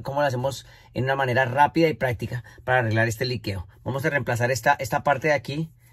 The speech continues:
Vamos a reemplazar esta parte y esta parte de aquí del tubo.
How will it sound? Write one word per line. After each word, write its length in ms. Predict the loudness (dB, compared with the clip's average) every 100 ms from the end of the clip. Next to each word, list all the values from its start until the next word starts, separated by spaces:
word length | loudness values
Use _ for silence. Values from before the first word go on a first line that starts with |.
| -12
Vamos 140 | -6 -6
a 20 |
reemplazar 300 | -2 -2 -2
esta 200 | -2 0
parte 320 | 0 0 -4
y 120 | -2
esta 180 | -2 0
parte 240 | -2 -2 -2
de 60 |
aquí 320 | -2 -2 -2 -6 -16 -20 -20 -4
del 180 | 0 4
tubo. 300 | 4 2 0